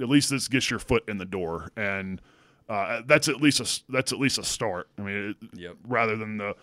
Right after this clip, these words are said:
Speaker 1: the four team where you don't even have a chance. I mean, Cin-, Cincinnati to me was a playoff team last year, and I know they lost to Georgia in the Sugar Bowl, but they led a lot of that game, and I think that was a one possession game, if I'm not mistaken.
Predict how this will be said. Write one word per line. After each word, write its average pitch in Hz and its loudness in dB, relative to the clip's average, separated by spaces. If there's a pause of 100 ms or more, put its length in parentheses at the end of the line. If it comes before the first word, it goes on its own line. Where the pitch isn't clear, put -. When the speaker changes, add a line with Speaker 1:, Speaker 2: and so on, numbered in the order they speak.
(460)
Speaker 1:
the 123 0
four 139 4
team 127 2
where 120 0
you 127 2
don't 123 2
even 110 0
have 104 -4
a 82 -8
chance. - -4
I 107 -10
mean, 113 0
Cin-, 175 4
Cincinnati 139 8
to 120 -4
me 123 -2
was 107 -4
a 104 -8
playoff 107 0
team 95 -12
last 90 -8
year, 95 -8
and 120 2
I 135 6
know 147 6
they 131 4
lost 123 0
to 107 -4
Georgia 104 -2
in 98 -4
the 90 -8
Sugar 101 -2
Bowl, 95 -2
but 95 -6
they 110 2 (300)
led 123 4
a 117 -2
lot 113 2
of 113 2
that 110 -4
game, 113 0
and 101 -6 (260)
I 117 -4
think 120 0
that 123 2
was 113 0
a 98 -8
one 117 2
possession 127 6
game, 131 4
if 107 -2
I'm 107 -2
not 120 0
mistaken. 120 0